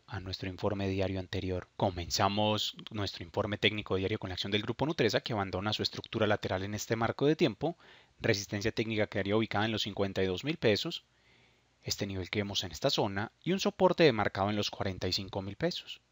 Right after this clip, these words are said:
Comienza nuevamente a estructurar máximos y mínimos mayores. Para este periodo diario establece una tendencia alcista. La acción de Celsia, que abandona su estructura lateral en este marco de tiempo, soporte técnico quedaría ubicado en los dos mil cuatrocientos pesos,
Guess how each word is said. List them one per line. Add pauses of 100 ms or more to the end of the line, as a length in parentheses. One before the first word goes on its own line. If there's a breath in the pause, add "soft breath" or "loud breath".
(640 soft breath)
Comienza
nuevamente
a
estructurar
máximos
y
mínimos
mayores. (280 soft breath)
Para
este
periodo
diario
establece
una
tendencia
alcista. (1080)
La
acción
de
Celsia,
que
abandona
su
estructura
lateral
en
este
marco
de
tiempo, (120)
soporte
técnico
quedaría
ubicado
en
los
dos
mil
cuatrocientos
pesos,